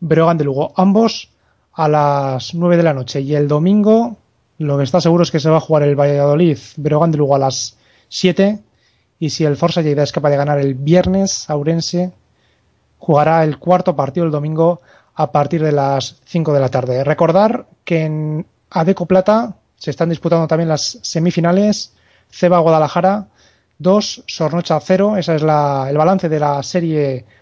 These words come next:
hasta ahora, jugada entre alcarreños y vascos. Y en la otra eliminatoria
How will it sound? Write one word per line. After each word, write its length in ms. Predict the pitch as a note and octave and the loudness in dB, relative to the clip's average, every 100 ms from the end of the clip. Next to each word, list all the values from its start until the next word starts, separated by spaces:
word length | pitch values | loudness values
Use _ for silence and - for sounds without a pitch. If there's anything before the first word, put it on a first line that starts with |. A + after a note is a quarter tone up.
| _ | _
hasta 280 | D#3+ C#3 D#3+ | -4 -2 0
ahora, 240 | E3 F#3 | 2 2
jugada 640 | - D#3+ D#3 D#3 C#3+ C#3 C3 - _ _ | 2 0 2 2 0 -2 -8 -16 _ _
entre 640 | D#3+ D3 C3+ D3 C#3+ C#3 | -6 -6 -4 -2 0 -2
alcarreños 680 | - E3+ D3 D#3 F3 E3+ D3+ | 0 0 0 0 0 0 -2
y 100 | D3+ | -2
vascos. 540 | C#3+ F3 - G3+ G#3 - - _ | 0 -2 -2 -4 -4 -10 -20 _
Y 120 | E3+ F3 | 0 2
en 100 | E3 | 2
la 180 | D#3 | 2
otra 200 | F3+ G3+ | 0 0
eliminatoria 720 | G3 F#3+ F3+ F#3+ G3+ G#3 A3+ | 0 0 0 2 2 2 0